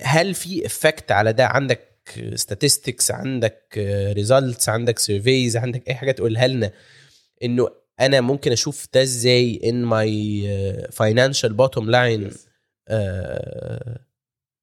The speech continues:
Speaker 2: يعني there is
Speaker 1: يظهر
Speaker 2: a-،
Speaker 1: إزاي يعني؟
Speaker 2: there is an re-، there,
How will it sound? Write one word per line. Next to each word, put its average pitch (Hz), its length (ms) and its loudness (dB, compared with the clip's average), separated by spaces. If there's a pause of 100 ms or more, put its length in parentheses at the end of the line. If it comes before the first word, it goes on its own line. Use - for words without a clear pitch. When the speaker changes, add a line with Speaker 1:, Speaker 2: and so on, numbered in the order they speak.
(260)
Speaker 2:
يعني 90 180 -12
there 92 60 -16
is 120 40 0
Speaker 1:
يظهر 143 340 6
Speaker 2:
a-، - 20 4
Speaker 1:
إزاي 139 400 6
يعني؟ 160 260 2 (220)
Speaker 2:
there 101 100 -8
is 131 160 -4
an 117 120 -6 (920)
re-، 117 200 -6 (1200)
there, 127 120 2